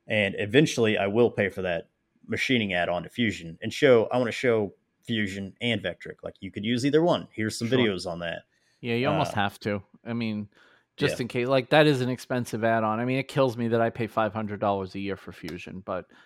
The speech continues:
Speaker 1: Mm-hmm.
Speaker 2: it's just, uh, for me, I just look at it as a cost of doing business. I have to use Fusion. Like, I
Speaker 1: Right.
Speaker 2: have to have,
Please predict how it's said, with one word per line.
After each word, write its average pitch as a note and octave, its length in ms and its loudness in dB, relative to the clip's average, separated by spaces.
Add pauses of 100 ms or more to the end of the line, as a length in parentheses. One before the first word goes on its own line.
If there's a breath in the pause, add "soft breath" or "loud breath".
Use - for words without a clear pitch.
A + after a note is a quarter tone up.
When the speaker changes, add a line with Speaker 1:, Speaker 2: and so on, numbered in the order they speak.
Speaker 1:
Mm-hmm. G#2 200 -4
Speaker 2:
it's A#2+ 120 -4
just, C3 200 -4 (160)
uh, C3+ 200 0
for - 180 -2
me, C#3+ 180 2
I C3+ 80 4
just A#2 200 -4
look A#2+ 120 -4
at A#2 80 -4
it A2+ 100 2
as G#2 140 -2
a G#2+ 60 -8
cost - 320 -4
of F#2+ 80 -12
doing F#2+ 240 -6
business. F#2+ 400 -12
I A2+ 80 -8
have G#2+ 360 -4
to G#2 100 -10
use F#2+ 240 -6
Fusion. E2+ 420 -12 (380 soft breath)
Like, G#2 120 -8
I A2 40 0
Speaker 1:
Right. F2 80 2
Speaker 2:
have C3 140 0
to C#3 80 2
have, B2 180 4